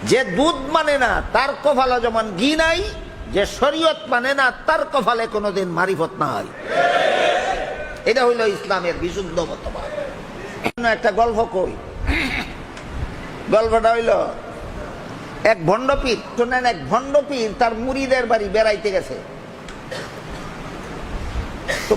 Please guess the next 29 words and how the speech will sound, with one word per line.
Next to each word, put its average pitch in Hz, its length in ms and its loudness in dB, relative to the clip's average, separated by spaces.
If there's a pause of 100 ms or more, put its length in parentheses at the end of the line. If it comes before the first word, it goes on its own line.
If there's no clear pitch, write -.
(100)
ভণ্ডপীরদের 294 840 4
পরিচয় 269 460 6
হইল, 285 360 4 (1160)
মুরিদে 247 520 4
খালি 247 300 2
দিত 262 320 2
আর 262 200 6
হে 220 140 4
খালি 220 220 2
খাইতো, - 360 6 (1800)
এই, 220 200 6
এটার 226 200 4
নাম 226 120 2
ওই 208 100 4
ভণ্ডপীর। 170 400 0 (1400)
মুরিদে 247 460 4
যদি 233 260 2
দেওয়া 247 380 6
বন্ধ 254 300 4
করে 285 360 4
দেয়, 220 360 4
তে 233 100 4 (120)
পীরেও 254 460 4
মুরিদের 262 420 0
সাথে 226 280 2
সম্পর্ক 220 540 2
ছিন্ন 196 220 0
করে 147 220 0
দেয়। 113 160 -4